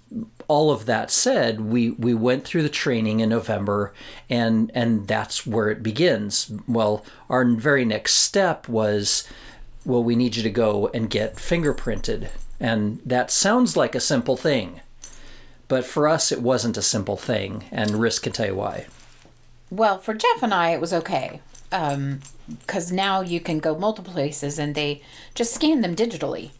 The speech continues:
Speaker 2: And they literally go there immediately. So usually when they say, "Oh, it'll take a week," it, it's usually less than, or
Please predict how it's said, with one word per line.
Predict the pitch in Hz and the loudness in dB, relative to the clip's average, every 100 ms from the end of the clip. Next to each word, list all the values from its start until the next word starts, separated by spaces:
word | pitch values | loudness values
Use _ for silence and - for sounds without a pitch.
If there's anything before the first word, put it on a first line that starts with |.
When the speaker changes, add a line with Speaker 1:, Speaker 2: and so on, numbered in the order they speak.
| - - | -12 -4
Speaker 2:
And | 175 | -2
they | 190 | 0
literally | 170 185 214 190 160 | 0 0 2 2 0
go | 143 165 165 | 2 2 2
there | 156 139 131 | 2 2 2
immediately. | 151 139 120 - 117 139 - - - - - - | 0 -2 -2 -6 -6 -8 -14 -20 -20 -20 -20 -8
So | - 190 170 165 | -2 2 2 2
usually | 208 233 180 160 | 0 2 2 2
when | 170 | 0
they | 156 | -2
say, | 156 165 | 2 2
"Oh, | 208 | 4
it'll | 196 170 185 | 2 0 -2
take | 151 | -2
a | 151 | 0
week," | 151 139 - | -2 -2 -6
it, | 170 - - - | -4 -4 -10 -8
it's | 196 185 | -6 -4
usually | 170 151 156 147 | -2 -2 0 0
less | 139 139 | 0 -2
than, | 135 135 135 - - | -4 -4 -6 -14 -4
or | 185 175 | -2 -2